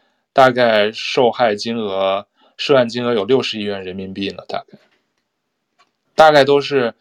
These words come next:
上当的，基本上是大学生、失业的，还有一些网上，网上零售商，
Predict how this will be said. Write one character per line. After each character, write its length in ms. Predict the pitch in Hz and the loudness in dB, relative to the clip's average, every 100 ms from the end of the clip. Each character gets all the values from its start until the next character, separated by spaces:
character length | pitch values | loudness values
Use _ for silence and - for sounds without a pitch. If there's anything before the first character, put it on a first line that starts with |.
| _ - | _ 0
上 260 | - 156 | 2 4
当 220 | 170 165 | 4 2
的， 120 | 135 117 | -2 -6
基 220 | - 156 | -6 -6
本 200 | 127 107 | -6 -6
上 140 | 110 | -10
是 100 | 110 | -6
大 160 | 131 131 | -2 0
学 140 | 127 | 0
生、 440 | 123 135 131 131 131 _ _ _ _ | 0 0 0 -2 -6 _ _ _ _
失 300 | - 151 156 | -8 -4 0
业 240 | 160 135 | 2 2
的， 320 | 107 95 92 - _ _ | 0 -2 -4 -10 _ _
还 140 | 123 | -2
有 60 | 127 | -2
一 40 | |
些 100 | 131 | 0
网 240 | 120 98 | 0 -2
上， 120 | 113 123 | -4 -8
网 160 | 107 104 | -8 -4
上 160 | 123 | -4
零 140 | 113 123 | -4 -4
售 180 | 120 | -6
商， 340 | 104 117 117 | -4 -6 -6